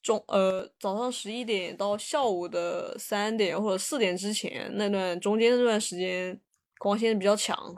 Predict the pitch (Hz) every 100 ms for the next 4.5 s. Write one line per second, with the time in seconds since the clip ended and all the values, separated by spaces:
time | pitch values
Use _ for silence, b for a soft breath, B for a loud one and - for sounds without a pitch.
0 | - 196 190 190 202 226 - 254 254 226
1 | 190 196 185 - - B B B B -
2 | 208 190 185 185 190 185 180 247 247 220
3 | 190 185 233 214 208 202 196 175 156 175
4 | 202 196 208 254